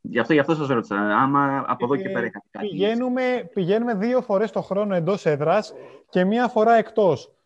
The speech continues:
Speaker 2: Τώρα, ας πούμε, φανταστείτε ότι στο τελευταίο μάτς που υπήρχαν οπαδοί, ήμασταν μέσα, στο τέσσερα μηδέν με τη Βίλα. Ήταν
Speaker 1: Μμμ.
Speaker 2: κυριολεκτικά το τελευταίο μάτς, γιατί παίζαμε Δευτέρα δέκα το βράδυ,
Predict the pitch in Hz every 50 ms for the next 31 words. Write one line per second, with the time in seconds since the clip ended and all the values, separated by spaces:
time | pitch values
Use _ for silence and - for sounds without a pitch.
0 | _ _ _ - 202 220 226 247 254 240 208 196 160 - 233 240 254 254 247 185
1 | - 220 190 196 180 - - 240 214 247 214 - - 226 208 - 190 190 165 -
2 | - 240 247 233 220 220 233 220 226 - 208 190 180 233 220 220 214 202 196 190
3 | 180 202 254 262 247 254 247 262 247 240 240 233 185 - 151 127 - 151 151 196
4 | 185 - 202 196 185 180 170 202 202 196 196 170 196 160 185 202 180 147 123 120
5 | - - _ _ _ - 170 214 214 226 214 - - _ - 208 196 196 196 175
6 | - - 247 240 233 208 220 214 202 202 175 - - 208 190 165 151 156 147 131
7 | - - 143 151 147 151 190 180 196 180 180 196 185 175 170 160 - 185 190 180
8 | 175 165 170 185 180 165 165 156 165 185 175 147 135 156 208 202